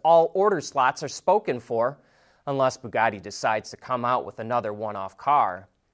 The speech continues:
Bugatti plans to build and deliver eighty cars in twenty twenty-two, and after that it should come out with an all-new car built with joint venture partner Rimac.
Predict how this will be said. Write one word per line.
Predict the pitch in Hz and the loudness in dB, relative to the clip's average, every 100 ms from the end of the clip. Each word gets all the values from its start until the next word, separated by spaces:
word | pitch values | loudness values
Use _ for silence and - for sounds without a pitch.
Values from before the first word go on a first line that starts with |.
| _ _ - | _ _ -4
Bugatti | 131 123 123 | 2 2 2
plans | - 131 120 117 | -4 -6 -6 -8
to | - | -12
build | - 131 127 | -4 -4 -4
and | 110 | -6
deliver | 107 107 120 110 - - | -8 -8 -6 -8 -12 -8
eighty | 160 202 175 | -4 -2 -4
cars | - 107 98 - | -4 -4 -4 -8
in | 101 | -16
twenty | - 110 101 | -12 -12 -12
twenty-two, | - 104 95 - 107 107 135 _ _ _ | -14 -14 -14 -12 -10 -10 -12 _ _ _
and | 165 180 | -4 -2
after | 190 165 | -2 -2
that | 127 175 196 | 0 2 0
it | - | -2
should | - - | -14 -8
come | 151 143 | -4 -2
out | 143 - | -2 -2
with | 160 | -4
an | 165 - | -6 -2
all-new | 196 247 214 | 2 2 0
car | - 117 92 85 87 _ | -4 -4 -4 -4 -14 _
built | - 170 127 | -2 -2 -2
with | 127 | -8
joint | - 147 117 | -4 -4 -2
venture | 113 147 143 107 | -2 -4 -4 -14
partner | - 143 101 107 | 0 0 0 -6
Rimac. | 117 139 127 104 | -6 -6 -6 -8